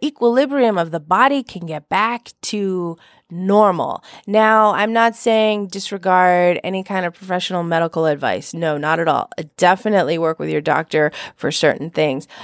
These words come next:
But E F T is a great supplementary modality to enhance your health. So, for example, I used to have a pain in my right shoulder,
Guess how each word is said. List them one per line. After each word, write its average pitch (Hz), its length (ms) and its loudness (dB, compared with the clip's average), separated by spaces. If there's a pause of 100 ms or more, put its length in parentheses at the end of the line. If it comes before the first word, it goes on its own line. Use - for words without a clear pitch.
(200)
But - 220 -6
E 247 220 2
F 240 160 0
T 185 520 0
is 170 220 -4
a 175 100 0
great 175 1000 0 (340)
supplementary 165 1500 -2 (220)
modality 165 1000 0 (240)
to 180 200 -6
enhance 165 640 -6
your 156 180 -4
health. 165 300 -4
So, 165 220 -4
for 202 240 2
example, 220 580 0
I 202 120 2
used 254 160 -6
to 254 100 -4
have 214 160 -4
a 170 80 -2
pain 190 300 -8
in 190 80 -4
my 160 160 -6
right 160 240 -4
shoulder, 202 480 -4